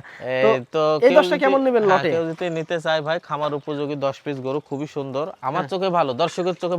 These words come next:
Speaker 1: ভালো হতে হবে ভাই।
Speaker 2: অবশ্যই।
Speaker 1: নিজেই ফ্যাটেনিং করবে, বিক্রি করবে। তো, আহ, এক লক্ষ পঁচিশ হাজার per piece।
Speaker 2: এক লক্ষ পঁচিশ হাজার করে per piece?
Speaker 1: জি।
Speaker 2: এর ভিতরে কি দাম দরের সুযোগ সুবিধা আছে?
Speaker 1: ভাই, এখন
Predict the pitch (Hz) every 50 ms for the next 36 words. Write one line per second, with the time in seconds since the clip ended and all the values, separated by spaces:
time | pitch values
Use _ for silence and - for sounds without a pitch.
0 | 170 170 170 175 165 147 135 131 127 117 110 104 98 90 95 214 220 214 - -
1 | 170 131 113 - - _ _ _ _ - 135 139 147 156 151 - - 160 147 151
2 | 151 151 151 143 - 147 139 151 151 143 147 - - 85 120 135 139 - 147 143
3 | 135 139 131 127 135 160 170 165 - 160 156 156 156 156 - - - - - -
4 | - - - - - 117 120 120 123 120 123 143 151 151 - 170 170 170 165 -
5 | - - 180 180 180 180 180 185 180 - - _ _ _ _ _ _ _ _ _
6 | - 180 185 185 - 190 165 - 180 165 160 170 160 - - 143 131 120 - 104
7 | 98 - - - - - - - 180 190 - 240 247 - - 277 - 269 - -
8 | 240 226 262 240 240 233 247 247 233 247 214 190 - 170 139 120 120 127 139 120
9 | 95 90 _ - - 185 190 220 247 240 226 254 214 202 202 220 220 220 220 -
10 | 240 220 220 - 247 240 220 226 214 208 - - 226 156 131 123 110 - _ _
11 | - 120 123 131 135 127 131 156